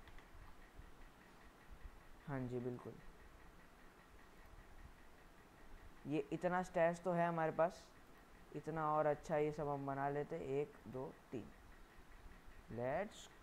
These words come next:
go, आ गए हम ऊपर। अब यहाँ पे ना हम कहाँ बनाएंगे अपना वाटर पूल, because अभी इसकी कवरिंग तो बाकी है। Let's go, और लेके आओ ग्लासेस,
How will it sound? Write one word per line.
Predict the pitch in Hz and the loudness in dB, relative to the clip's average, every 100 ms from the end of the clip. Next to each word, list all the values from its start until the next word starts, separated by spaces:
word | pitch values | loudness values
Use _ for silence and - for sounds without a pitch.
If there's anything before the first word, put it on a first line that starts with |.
| - | -8
go, | - - - - - | 2 2 2 0 8
आ | 160 | 10
गए | 135 123 | 10 2
हम | 127 | -2
ऊपर। | 120 - - - - - - - - - - - - - - - - - - - - | -8 -8 -12 -12 -18 -20 -20 -20 -18 -18 -18 -18 -18 -18 -20 -18 -16 -16 -16 -6 -2
अब | 131 | 0
यहाँ | 135 139 139 160 190 208 - | 2 0 4 6 8 6 2
पे | 185 185 185 | 4 4 4
ना | 180 185 196 | 4 4 4
हम | 170 170 185 190 185 | 6 4 2 -2 2
कहाँ | 165 160 180 185 | 4 6 6 6
बनाएंगे | 165 165 165 175 175 175 180 180 | 6 4 4 2 2 4 6 6
अपना | 156 170 165 170 | 4 2 2 4
वाटर | 165 147 147 170 165 - | 6 4 4 2 -4 -2
पूल, | 180 190 208 220 - - - | 2 4 4 2 -6 -18 2
because | 185 214 254 | 8 12 12
अभी | 233 233 | 12 10
इसकी | 214 247 | 6 4
कवरिंग | 226 202 190 190 | 10 12 12 8
तो | 226 | 12
बाकी | 196 - 151 | 12 12 6
है। | 160 | 8
Let's | 156 131 | 6 4
go, | - 117 - - - | -6 -8 -8 -6 8
और | 190 190 | 12 12
लेके | 151 143 170 | 10 8 8
आओ | 220 294 - - - - - - | 6 4 -8 -16 -16 -18 -6 6
ग्लासेस, | 175 139 - 120 - | 8 8 4 -8 -8